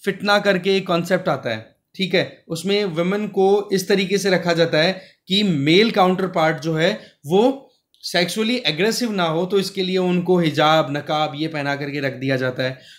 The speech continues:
तो कुल मिलाकर के अगर देखा जाए तो सोसाइटी में जो अभी सिनेरियो क्रिएट हो रहा है ना, उस सिनेरियो में बहुत ज़्यादा मुश्किलें हैं। किसके लिए? पर्टिकुलरली वुमेन काउंटरपार्ट्स के लिए, फीमेल काउंटरपार्ट्स के लिए। तो बोला ये थोड़ा सा हमें समझने की ज़रूरत है।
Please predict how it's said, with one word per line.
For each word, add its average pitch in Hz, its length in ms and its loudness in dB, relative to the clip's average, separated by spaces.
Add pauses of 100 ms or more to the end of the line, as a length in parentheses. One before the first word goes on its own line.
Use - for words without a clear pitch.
तो 185 60 -4
कुल 214 220 2
मिलाकर 214 380 4
के 208 100 -4
अगर 202 180 -4
देखा 175 280 -4
जाए 175 160 -4
तो 208 100 -8
सोसाइटी 185 540 -2
में 185 300 -2 (280)
जो 185 120 0
अभी 214 180 0
सिनेरियो 180 500 2
क्रिएट 214 360 -2
हो 156 80 -2
रहा 143 120 -2
है 180 60 0
ना, 170 240 -4 (260)
उस 214 160 -6
सिनेरियो 202 440 2
में 202 560 0
बहुत 170 320 2
ज़्यादा 170 260 4
मुश्किलें 175 400 -2
हैं। 165 480 -6
किसके 214 280 -4
लिए? 185 180 2
पर्टिकुलरली 160 600 0
वुमेन 165 360 2
काउंटरपार्ट्स 131 680 -2
के - 80 -8
लिए, 147 100 -4
फीमेल 196 340 2
काउंटरपार्ट्स 120 600 -2
के 120 100 -10
लिए। 101 260 -10 (260)
तो 165 80 -8
बोला 180 180 4
ये 185 160 4
थोड़ा 156 260 -2
सा 151 120 -4
हमें 135 140 -2
समझने 123 380 -4
की 196 440 -6
ज़रूरत 104 440 -6
है। 110 100 -10